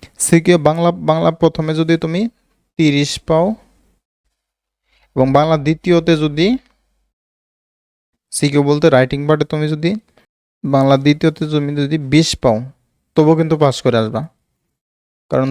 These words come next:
দুইটা মিলে তোমার কত হচ্ছে, পঞ্চাশ হচ্ছে। কিন্তু তোমার পাস করার জন্য মার্ক লাগবে কত, তেইশ plus তেইশ। পাস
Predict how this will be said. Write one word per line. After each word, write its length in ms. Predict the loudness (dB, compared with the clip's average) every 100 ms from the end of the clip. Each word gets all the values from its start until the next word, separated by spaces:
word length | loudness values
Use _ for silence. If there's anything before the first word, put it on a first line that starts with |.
| 0
দুইটা 200 | 0 0 0
মিলে 120 | -2
তোমার 160 | 0 0 0
কত 120 | 0 0
হচ্ছে, 240 | -2 -4 -4 -6 _ _ _ _ _ _ _ _ _ _ -4
পঞ্চাশ 360 | -4 0 0 0
হচ্ছে। 180 | -6 -4
কিন্তু 140 | -4 -4 -4
তোমার 160 | -6 -2
পাস 160 | -2 -2 -2
করার 180 | 0 0
জন্য 120 | 0 0 0
মার্ক 180 | 0 2
লাগবে 180 | 0 0 -4
কত, 140 | -4 -4 -8 _ _ _ _ _ _ _ _ _ _
তেইশ 240 | 0 0 -2 -6
plus 300 | -4 -2 -4 -12 _ _ _ _ -6
তেইশ। 240 | -4 -4 -8 -14 _ _ _ _ _ _ _ _ _
পাস 120 | -6